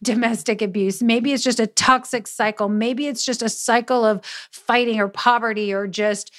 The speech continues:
struggle or strife that is completely draining them. And they're like, "Enough already."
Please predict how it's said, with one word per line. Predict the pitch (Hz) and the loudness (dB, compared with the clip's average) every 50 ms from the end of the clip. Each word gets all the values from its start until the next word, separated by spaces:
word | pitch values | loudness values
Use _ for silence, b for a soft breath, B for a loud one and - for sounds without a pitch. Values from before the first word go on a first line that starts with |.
| B B | B B
struggle | - - - - 254 240 240 226 247 233 | -6 -6 0 4 4 4 4 4 2 2
or | 220 214 | 2 0
strife | 202 - - - 240 220 226 220 202 - - _ _ _ _ _ | -2 -4 -2 2 2 4 4 2 0 -4 -10 _ _ _ _ _
that | 233 240 | -2 0
is | 240 240 233 - | 0 -2 -2 -6
completely | - 220 254 240 254 - - 277 269 269 240 254 247 226 214 202 - _ _ _ _ _ _ _ _ _ _ _ _ _ _ _ - 220 | -6 -6 -6 -6 -6 -4 -4 -2 -2 -2 -2 -2 0 0 0 -2 -6 _ _ _ _ _ _ _ _ _ _ _ _ _ _ _ -8 -4
draining | 185 - 233 240 220 220 240 240 247 262 254 254 233 | -2 -2 -2 0 2 2 2 4 4 2 2 2 2
them. | 220 208 196 202 | 2 0 2 2
And | 208 | 2
they're | 202 220 226 | 2 4 4
like, | 220 214 214 - - | 4 2 0 -4 -4
"Enough | - 220 226 208 202 - | -2 2 2 2 2 2
already." | 220 202 196 180 196 - - 262 262 | 0 0 2 -2 -4 -4 -8 -12 -16